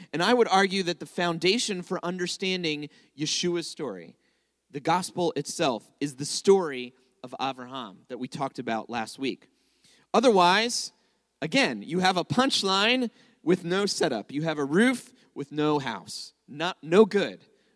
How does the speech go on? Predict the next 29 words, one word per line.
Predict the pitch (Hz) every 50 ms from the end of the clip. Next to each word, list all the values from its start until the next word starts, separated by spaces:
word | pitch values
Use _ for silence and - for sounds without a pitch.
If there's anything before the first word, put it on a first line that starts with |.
| _ -
okay? | 120 123 - 156 151 170 208 240 _ _ _ _ 170 _ -
The | 139 165 -
authors | - 180 196 233 247 - 262 240 240 247 240 202 - - - _ _ _ _ -
of | 170 165
the | 156 165
Greek | 143 139 185 220 226 -
scriptures, | - - - 214 202 170 - 165 143 135 131 147 - - - - _ _
they, | - 120 180 196 208 208 196 - _ _ _ _ -
I | 160 165
think | - - 240 -
they | - 202 185
agree | 175 - - 269 285
with | 214 165 -
me, | 139 120 107 98 98 _ _ _ _ 131
because | 147 - - 185 175 170 165 - - - _ _ _ _ _ _
how | - - 208 214
do | 202 196
they | 208 233
start? | 247 - - - 156 131 113 104 - _ _ _ _ _ _ _ _ _ -
They | 127 156
start | - - - 196 196 220 214 -
with | 165 170 165 196 202 - - _ _ _ _ _ _ _ _ -
Avraham. | - 127 131 127 123 117 131 160 147 110 82 78 _ _ _ _ _ _ _ _ _ _ _ _ _ _ - _ _ -
In | 135
the | 156 151
first | - - 190 208 208 - -
chapter | - 233 220 233 220 - - 143 110 95 - _ _ _ _ _ _ _ _ _ _ _ _ -
of | 143 151 143
the | 135 165 170